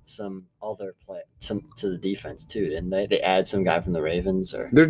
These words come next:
Speaker 2: uh, yeah, they added what's his name from the Ravens. I forget. Yeah, the, the D N.
Speaker 1: linebacker,
Speaker 2: Yeah.
Speaker 1: D N.
Speaker 2: But, but
Speaker 1: Nelson
Speaker 2: is Jonnu S-
Speaker 1: Agholor fits with the Patriots mold of receivers that can't catch.
Speaker 2: Nelly is a decent player, but they
Speaker 1: Why
Speaker 2: gave
Speaker 1: are
Speaker 2: him
Speaker 1: you
Speaker 2: thirteen million a year.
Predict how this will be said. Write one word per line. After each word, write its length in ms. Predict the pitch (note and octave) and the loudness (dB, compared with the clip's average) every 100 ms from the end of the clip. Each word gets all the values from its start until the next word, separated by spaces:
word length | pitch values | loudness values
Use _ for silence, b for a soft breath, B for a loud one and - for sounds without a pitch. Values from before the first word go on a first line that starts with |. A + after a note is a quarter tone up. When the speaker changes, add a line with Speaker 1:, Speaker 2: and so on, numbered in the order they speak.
| D3+ | 8
Speaker 2:
uh, 140 | D#3 E3 | 10 12
yeah, 240 | E3+ E3 | 12 12
they 160 | A#2+ B2 | 12 12
added 200 | B2 A2+ | 10 8
what's 180 | A#2+ - | 6 6
his 120 | F#2 | 2
name 160 | F#2 E2+ | -2 -2
from 100 | F#2 | 0
the 60 | |
Ravens. 360 | E2+ E2 D2+ D#2+ | 2 2 0 -2
I 80 | E2 | -4
forget. 280 | - D#2+ D2 | -2 -2 -2
Yeah, 280 | E2 C#2+ C#2+ | 0 -2 -2
the, 160 | D#2+ E2 - | -6 -10 -18
the 80 | |
D 280 | E2+ F2 D#2+ | -12 -8 -4
N. 80 | D2+ | -2
Speaker 1:
linebacker, 680 | G2 F#2+ G#2 G#2 G#2 - F#2 _ | -2 -4 -6 -8 -10 -14 -20 _
Speaker 2:
Yeah. 120 | - | -8
Speaker 1:
D 60 | - | -8
N. 200 | - F#3 _ b b b - | -10 -20 _ b b b 6
Speaker 2:
But, 140 | F#3 - D#3 | 6 6 6
but 260 | D3 F#3 - _ _ _ _ _ - | 8 8 4 _ _ _ _ _ -2
Speaker 1:
Nelson 380 | C#3+ - - F#3 | 4 4 8 10
Speaker 2:
is 40 | |
Jonnu 320 | D3 F3 F#3+ | 10 10 10
S- 60 | G3 | 12
Speaker 1:
Agholor 440 | F3 D#3+ E3 E3+ b b | 12 10 8 2 b b
fits 460 | - - F3+ F3+ D#3+ | -6 0 0 0 -8
with 160 | D#3 | -6
the 80 | D3 | -6
Patriots 640 | B2+ D3+ D#3 - - D3 C3 | -4 -4 -4 -4 -8 -6 0
mold 280 | C#3 D3+ B2+ | 4 4 2
of 60 | A2 | -6
receivers 440 | - B2+ B2+ A2 | -8 -4 -4 -6
that 140 | A2 - | -12 -10
can't 260 | A2+ A2 | -8 -8
catch. 520 | - A#2+ - - - - _ _ _ _ _ _ | -8 -8 -8 -12 -18 -20 _ _ _ _ _ _
Speaker 2:
Nelly 640 | G#2 A2+ C3+ G3 G3+ G3 E3+ | -2 6 8 10 8 8 2
is 140 | C3+ C3 | -2 -2
a 60 | |
decent 540 | A2+ - C#3 C#3+ C#3+ - | -4 -6 -4 -4 -4 0
player, 280 | E3 E3+ | 4 6
but 160 | G2 A#2+ | 4 6
they 60 | C#3 | 8
Speaker 1:
Why 140 | F3 F3+ | 8 8
Speaker 2:
gave 80 | A3+ | 6
Speaker 1:
are 40 | |
Speaker 2:
him 60 | G#3 | 6
Speaker 1:
you 40 | |
Speaker 2:
thirteen 380 | G3 G#3+ G3+ G3 | 8 8 4 6
million 300 | F#3+ F#3 E3 | 8 8 6
a 40 | |
year. 400 | E3+ G3 G#2+ G2+ | 6 4 4 -2